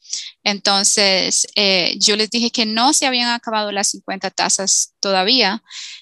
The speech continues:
Entonces, eh, esta persona se sorprendió y me dijo que, eh, no lo creía porque todavía estaban pasando estas tazas de comida a la gente.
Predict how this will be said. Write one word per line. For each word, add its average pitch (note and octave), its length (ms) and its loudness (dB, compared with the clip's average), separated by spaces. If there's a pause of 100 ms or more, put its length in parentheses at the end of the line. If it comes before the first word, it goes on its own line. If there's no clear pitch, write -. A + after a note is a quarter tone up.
(120)
Entonces, G#3+ 920 0 (140)
eh, G3+ 520 2 (120)
esta - 240 0
persona A#3+ 380 0
se C4 140 0
sorprendió A3 1300 0
y G#3+ 220 0
me G3 200 -2
dijo G#3 440 -4
que, G3 680 0
eh, F#3 480 -2
no G3+ 220 -4
lo A3 100 0
creía G3+ 720 2
porque G3 520 -2
todavía F#3 480 -2
estaban G3+ 440 2
pasando G#3 840 -2
estas G3 420 0
tazas G3 340 0
de F#3 120 -4
comida F3+ 680 -4 (560)
a F#3+ 140 0
la F3 140 4
gente. F3+ 600 0